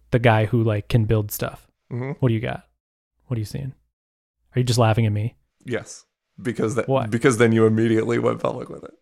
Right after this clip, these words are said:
Speaker 1: Right, because then <laughs> I was excited about it, and I'm like, "Hey, check it out." Um, but so that, that was a condition, and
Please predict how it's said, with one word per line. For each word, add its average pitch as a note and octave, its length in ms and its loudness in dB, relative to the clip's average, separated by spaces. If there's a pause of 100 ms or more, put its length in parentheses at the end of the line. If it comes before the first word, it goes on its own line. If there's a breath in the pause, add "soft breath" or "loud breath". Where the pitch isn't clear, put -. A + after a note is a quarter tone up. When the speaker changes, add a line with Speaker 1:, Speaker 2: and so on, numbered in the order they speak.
(840 soft breath)
Speaker 1:
Right, D#3 300 6
because E3 240 6
then F#3 100 8
<laughs> D3+ 60 6
I - 20 2
was F#3+ 140 4
excited F#3 420 4
about C#3+ 280 4
it, E3 200 4
and F3+ 80 6
I'm E3+ 140 4
like, E3+ 320 2 (520 loud breath)
"Hey, B3+ 220 8
check G#3+ 160 4
it B3 80 2
out." A3+ 320 2 (540 loud breath)
Um, C#3 360 4 (880)
but C3+ 300 0 (100)
so D#3 160 4
that, E3 100 4
that F3 160 6
was G3 100 6
a F3+ 60 2
condition, C#3 680 2 (560)
and C3 560 6